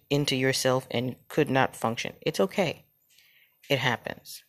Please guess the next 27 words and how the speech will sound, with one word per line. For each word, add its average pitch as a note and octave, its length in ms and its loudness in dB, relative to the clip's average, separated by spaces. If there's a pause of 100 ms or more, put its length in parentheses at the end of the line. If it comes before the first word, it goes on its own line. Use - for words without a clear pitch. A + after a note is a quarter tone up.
(1500)
But C3 100 2
now C#3+ 280 6
it's E3+ 180 0
time C#3+ 600 0 (1800)
to B2+ 100 0
get C3+ 200 4
out B2 140 4
of A#2+ 60 -2
that A#2 160 2
hole. - 320 -4 (1700)
It's F3 120 -2
a A3 60 4
new B3+ 120 6
year. C4+ 360 4 (840)
Friday A#3 580 6
is D#3 120 0
a - 40 -4
brand G3 360 4
new G3 120 4
year. C3+ 340 -2 (340)
All F3 180 4
your G3+ 100 4
troubles F3+ 320 2
aren't D#3+ 160 0
gonna C#3 160 0
go C3 140 0
away, D3+ 420 2